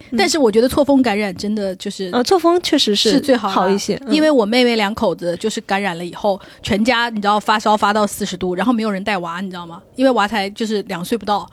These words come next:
Speaker 1: 嗯。
Speaker 2: 然后他们两个夫妻就，就是怎么办呢？就是错峰吃退烧药，谁烧退下去的那个人就开始带娃，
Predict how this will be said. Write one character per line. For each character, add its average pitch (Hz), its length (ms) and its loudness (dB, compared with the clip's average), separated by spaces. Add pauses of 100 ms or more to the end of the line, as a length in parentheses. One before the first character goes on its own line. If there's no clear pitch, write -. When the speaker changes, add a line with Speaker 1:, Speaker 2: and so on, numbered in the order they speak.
(100)
Speaker 1:
嗯。 220 320 2
Speaker 2:
然 240 100 2
后 269 60 6
他 262 140 -2
们 254 60 0
两 208 160 0
个 196 80 -6
夫 220 180 -6
妻 220 160 -6
就， 220 140 -2 (140)
就 247 140 0
是 202 80 -8
怎 202 120 -10
么 170 80 -12
办 214 200 -2
呢？ 185 80 -8
就 220 120 -4
是 220 120 -8
错 262 220 2
峰 226 220 -2
吃 220 320 -2
退 269 180 0
烧 202 220 0
药， 196 180 -2
谁 208 180 -2
烧 254 160 0 (200)
退 - 180 2
下 - 180 0
去 - 280 0
的 208 160 -2 (180)
那 277 100 6
个 226 80 4
人 208 220 0
就 254 120 0
开 226 160 0
始 220 100 -4
带 190 160 0
娃， 175 260 -8